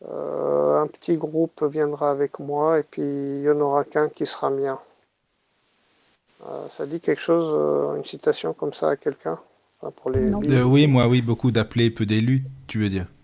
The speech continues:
Speaker 1: Voilà, un truc du genre.
Speaker 3: Oui, oui,
Speaker 1: Ouais,
Speaker 3: c'est
Speaker 1: ça,
Speaker 3: ça.
Speaker 1: ça, ça rejoint un peu ça. Et, euh, l-, là-dedans, ce que,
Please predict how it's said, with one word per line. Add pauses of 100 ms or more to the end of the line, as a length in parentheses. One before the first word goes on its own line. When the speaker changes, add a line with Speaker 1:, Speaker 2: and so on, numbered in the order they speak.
(580)
Speaker 1:
Voilà,
un
truc
du
genre. (280)
Speaker 3:
Oui,
oui,
Speaker 1:
Ouais,
Speaker 3:
c'est
Speaker 1:
ça,
Speaker 3:
ça.
Speaker 1:
ça, (180)
ça
rejoint
un
peu
ça. (880)
Et,
euh, (840)
l-,
là-dedans,
ce
que,